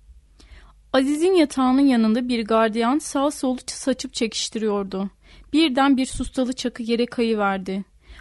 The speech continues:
"Baş gardiyan, Aziz, biz de seni uslandılar arasına koymuştuk. Yazıklar olsun, yürü hücreye." diye çıkıştı. Aziz şaşkın, üzgün, "Vallahi benim değil." diyebildi. Sonra hırsla dudaklarını ısırdı.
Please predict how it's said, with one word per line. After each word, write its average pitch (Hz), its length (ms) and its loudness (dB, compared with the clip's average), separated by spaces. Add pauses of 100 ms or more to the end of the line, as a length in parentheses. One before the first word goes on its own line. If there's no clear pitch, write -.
(120)
"Baş 339 220 2
gardiyan, 254 600 0
Aziz, 294 520 0
biz 269 160 -2
de 240 100 0
seni 240 220 0
uslandılar 277 600 2
arasına 262 360 2
koymuştuk. 208 640 -2 (140)
Yazıklar 247 440 0
olsun, 220 360 -2
yürü 277 340 2
hücreye." 214 400 0
diye 240 120 -2
çıkıştı. - 600 -6 (480)
Aziz 302 420 0
şaşkın, 262 720 0
üzgün, 226 520 -2
"Vallahi 349 540 4
benim 277 260 8
değil." 226 240 -4
diyebildi. 196 600 -4 (320)
Sonra 294 320 6
hırsla 277 420 0
dudaklarını 233 540 0
ısırdı. 202 540 -6